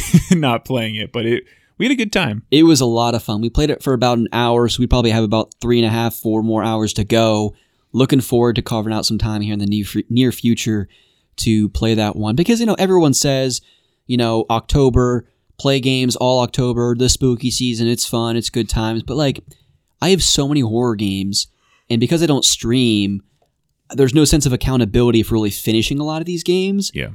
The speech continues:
Speaker 2: There's no way I'm gonna ever f-, going to ever finish all of the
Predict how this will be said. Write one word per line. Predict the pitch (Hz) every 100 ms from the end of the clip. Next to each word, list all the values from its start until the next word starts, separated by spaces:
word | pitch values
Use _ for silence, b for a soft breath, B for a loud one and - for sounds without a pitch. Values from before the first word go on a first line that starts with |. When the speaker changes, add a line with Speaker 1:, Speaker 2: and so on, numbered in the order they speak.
| -
Speaker 2:
There's | 151 147
no | 180
way | 170
I'm | 147
gonna | 135 -
ever | 143 135
f-, | 113 - _ 123
going | 156 165
to | - -
ever | 131 120
finish | - 135 123 110 -
all | 113 117 117
of | 104
the | 113 110 107